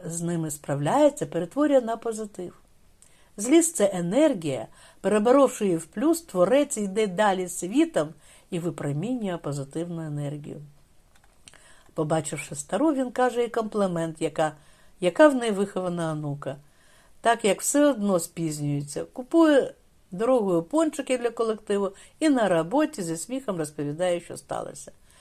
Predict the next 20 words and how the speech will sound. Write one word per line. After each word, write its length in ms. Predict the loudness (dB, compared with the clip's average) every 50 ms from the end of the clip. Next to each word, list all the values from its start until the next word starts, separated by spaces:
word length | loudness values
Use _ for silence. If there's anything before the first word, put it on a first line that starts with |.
| -20 -20 -20 -20 _ _ 2
Він 160 | 2 4 4
продовжує 720 | 4 4 4 6 6 6 6 6 4 0 0 0 0 0
сіяти 440 | -2 -2 -2 -2 -2 -2 0 -2 0
любов 360 | 0 -2 -2 2 2 2 2
і 80 | 2 -2
добро 360 | -4 -4 -4 -2 -2 -2 -2
у 100 | -2 -4
світ. 380 | -6 -8 -8 -6 -6 -6 -6 -8 -14 -20 _ -20 -20 _ _ _ _ -12
Світло 640 | -10 -10 -8 0 2 2 2 2 0 -6 -8 -8 -8 -12 _ -2
тягнеться 500 | 0 2 2 2 0 -2 -4 -4 -4 -4
до 160 | -4 -4 -4
світла. 520 | -6 -6 -6 -6 -6 -8 -8 -12 -18 -18 -18 _ _ -20 -20 -20 -20 -20 -20 -4 0
Якщо 300 | 0 0 2 4 2 2
ти 140 | 4 2 4
вибрав 420 | 6 6 4 6 4 4 2 2
перший 540 | 0 2 4 4 4 2 -2 -6 -6 -6 -6
шлях, 380 | -8 -8 -6 -6 -6 -6 -6 -8 -14 _ -20 -20 -20 -20 -14 -6
негатив 540 | -4 -2 0 0 -2 -2 0 0 0 0
переслідуватиме 800 | 2 2 2 2 2 2 2 2 2 2 2 0 0 0 -2 -4 -6
те-, 180 | -6 -10 -10